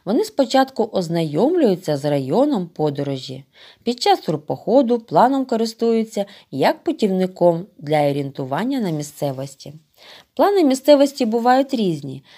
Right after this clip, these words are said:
Найпростіші з них називають схемами. На них зображують тільки окремі об'єкти, наприклад, схеми залізниць, що їх ви могли бачити на вокзалах, лінії метрополітену.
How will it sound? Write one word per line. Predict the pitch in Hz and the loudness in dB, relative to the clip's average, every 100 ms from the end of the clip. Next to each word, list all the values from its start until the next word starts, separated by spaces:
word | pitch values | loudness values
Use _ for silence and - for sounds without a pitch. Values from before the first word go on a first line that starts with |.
| - | -16
Найпростіші | - 160 160 180 185 - 190 - 139 | -6 -6 -2 -4 -4 -6 -6 -6 -10
з | 131 | -8
них | 180 359 - - | -4 -4 -6 -12
називають | 143 127 135 139 233 269 - | -10 -8 -4 0 2 0 -4
схемами. | - 165 143 139 131 135 - - - | -4 -2 -2 -4 -10 -14 -16 -20 -12
На | 180 220 | -2 0
них | 427 330 | 2 2
зображують | 208 202 240 330 262 262 226 | 2 4 4 4 2 -4 -2
тільки | 233 220 220 | -4 -4 -4
окремі | - 165 - 170 285 339 311 | -6 -6 -2 0 0 0 0
об'єкти, | 262 170 165 165 143 - 139 - - _ | 0 -2 -2 0 -2 -10 -14 -14 -20 _
наприклад, | 262 403 - 196 190 175 165 160 _ _ | -4 -2 0 0 0 -2 -4 -6 _ _
схеми | - - 403 269 | -10 -4 0 0
залізниць, | 156 170 151 143 139 175 254 262 - - | 2 0 0 -4 -4 -2 0 -2 -10 -20
що | - - 175 | -14 -2 0
їх | 185 220 | 0 0
ви | 170 165 | -2 -2
могли | 160 160 156 | -2 -2 -2
бачити | 139 190 302 330 170 | 4 2 2 -4 -4
на | 160 | -2
вокзалах, | 170 196 185 175 160 143 143 - - - | -2 -2 0 2 2 0 -10 -16 -20 -12
лінії | 151 180 330 339 | -6 -4 -2 -2
метрополітену. | 156 147 170 247 226 202 196 196 165 147 135 | -2 -6 -4 -6 -4 -2 -4 -4 -2 -2 -4